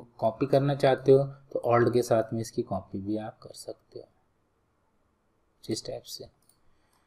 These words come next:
तो ये बन गया। अब इसके ऊपर ज़रूरी नहीं है कि आप इन्हें एक बार डिफॉर्मर यूज़ किया तो फिर कर नहीं सकते, आप फिर से एक डिफॉर्मर यूज़ कर सकते हैं। तो वापस से यहाँ पर जाना है,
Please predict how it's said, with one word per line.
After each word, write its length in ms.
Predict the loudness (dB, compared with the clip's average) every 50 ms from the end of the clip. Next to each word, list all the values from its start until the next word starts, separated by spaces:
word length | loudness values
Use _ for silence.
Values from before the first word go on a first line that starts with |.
| _ _ 0
तो 80 | 0 2 4
ये 240 | 8 10 12 12 12
बन 160 | 12 8 4
गया। 180 | 2 0 -2 -2 2
अब 220 | 6 6 6 6 4 2
इसके 240 | 2 4 8 8
ऊपर 400 | 8 8 8 8 6 6 6 6 8
ज़रूरी 360 | 10 10 12 12 10 8 8
नहीं 240 | 6 6 6 6 6
है 60 | 4 4
कि 160 | 4 4 4
आप 200 | 6 6 2 0 -2
इन्हें 280 | -6 -4 -2 -2 -2 0
एक 180 | 2 2 2
बार 140 | 4 2 4
डिफॉर्मर 480 | 6 4 6 6 6 4 4 2 4 4
यूज़ 200 | 4 4 4 4
किया 160 | 2 2 2 2
तो 100 | 0 0
फिर 160 | 2 0 0
कर 180 | 2 0 0 0
नहीं 140 | -2 -6
सकते, 380 | -6 -8 -14 -16 _ _ -18 -18 -18 -18 -20 -20 -20 -18 -8 0
आप 140 | 0 2 10 12
फिर 120 | 10 10
से 160 | 12 10 8
एक 80 | 10 10
डिफॉर्मर 420 | 6 8 8 8 6 8 6 4
यूज़ 200 | 4 4 2 2 0
कर 100 | 0 0
सकते 300 | 0 -2 -4 -4 -4 -4
हैं। 80 | 2
तो 100 | 2 4
वापस 360 | 4 4 2 2 0 -2 0
से 100 | 0 -2
यहाँ 160 | 0 0 -2 -2
पर 180 | -2 -2 -2
जाना 260 | 0 0 -2 -2 -2
है, 140 | -4 -6 -8